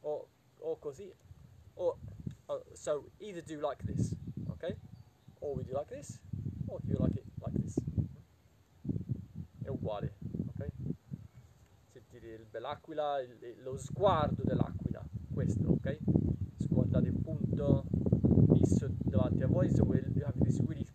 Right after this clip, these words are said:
powerful gaze like an eagle. We can see our fingers, but we can see beyond our fingers.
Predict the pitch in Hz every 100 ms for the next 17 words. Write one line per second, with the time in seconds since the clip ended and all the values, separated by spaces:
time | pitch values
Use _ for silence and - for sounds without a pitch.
0 | - - - 180 160 - 139 - 180 175
1 | 165 151 143 143 131 120 131 165 170 160
2 | 170 165 165 - - - - - - -
3 | - - - _ _ - - _ - -
4 | - - - - - - - - 170 143
5 | 131 - 160 156 156 151 139 143 - -
6 | - - - - - - - 147 151 135
7 | 120 117 - 117 107 101